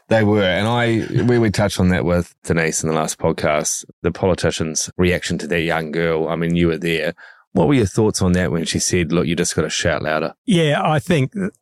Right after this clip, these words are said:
Speaker 2: that was crap. Um,
Speaker 1: <laughs>
Speaker 2: I really think, you know,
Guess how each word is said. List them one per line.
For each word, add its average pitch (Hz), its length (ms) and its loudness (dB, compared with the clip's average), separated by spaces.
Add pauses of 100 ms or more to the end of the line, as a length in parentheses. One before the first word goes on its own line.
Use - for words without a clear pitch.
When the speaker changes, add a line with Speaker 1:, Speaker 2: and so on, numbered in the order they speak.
(260)
Speaker 2:
that 135 140 2
was 117 140 0
crap. 143 360 0 (140)
Um, - 100 2
Speaker 1:
<laughs> 147 720 2 (640)
Speaker 2:
I 214 180 6
really 202 340 4
think, 190 320 0
you 170 100 4
know, 160 280 2